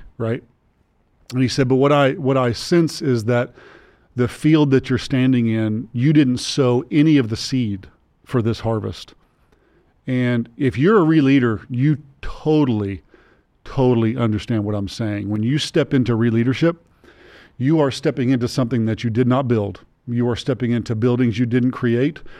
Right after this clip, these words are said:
systems you didn't place, policies you didn't write, staff you didn't hire. Uh, everything around you is a harvest. It's the product of something, but it's the product of something that you did not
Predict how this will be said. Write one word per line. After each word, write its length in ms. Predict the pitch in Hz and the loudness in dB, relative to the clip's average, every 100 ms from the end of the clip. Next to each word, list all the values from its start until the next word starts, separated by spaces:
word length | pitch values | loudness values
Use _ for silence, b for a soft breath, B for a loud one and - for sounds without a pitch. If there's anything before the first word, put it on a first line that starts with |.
| B B B | B B B
systems 680 | - - 147 - 156 135 120 | -12 -2 -2 0 0 2 2
you 80 | 135 | 2
didn't 300 | 131 127 123 | 2 2 0
place, 540 | 139 135 151 - - - | 0 0 0 -4 -14 -12
policies 640 | - 135 139 135 151 139 117 | -2 2 2 0 0 0 2
you 80 | |
didn't 260 | 135 135 131 | 2 2 2
write, 320 | 127 131 147 - B B B B B | 2 0 -2 -6 B B B B B
staff 600 | - - 135 139 131 147 | -8 0 2 2 0 0
you 100 | 139 | 2
didn't 220 | 131 131 | 4 2
hire. 520 | 98 123 135 147 147 - b b b b - | 2 2 4 4 2 -6 b b b b -4
Uh, 180 | 117 - - | -4 -2 0
everything 580 | 151 156 175 - 156 151 | 2 4 2 4 4 4
around 500 | 127 131 139 135 107 | 4 2 2 2 0
you 360 | 107 104 110 _ _ 131 - | -2 -4 -8 _ _ -14 2
is 180 | 156 139 | 4 4
a 60 | |
harvest. 560 | 127 170 175 113 101 - | 2 4 2 0 -6 -2
It's 220 | 156 131 | -2 -2
the 120 | - | -6
product 840 | - - 147 151 127 117 117 - - - | -6 -4 0 2 2 0 -4 -14 -8 -2
of 180 | 127 | -2
something, 640 | - - 135 127 117 110 104 b b b b b b - | -2 -2 0 -2 -6 -8 -10 b b b b b b -6
but 200 | 113 139 | 0 2
it's 160 | 135 | 0
the 120 | - - | -2 -6
product 440 | - 143 139 - | -2 0 0 -2
of 100 | 123 | -4
something 320 | 139 113 120 | -2 -2 -2
that 160 | 117 110 | -2 -2
you 440 | 110 131 139 139 | 0 4 6 4
did 380 | 117 107 123 117 | 0 0 2 2
not 480 | 117 113 110 113 | 0 0 -2 -4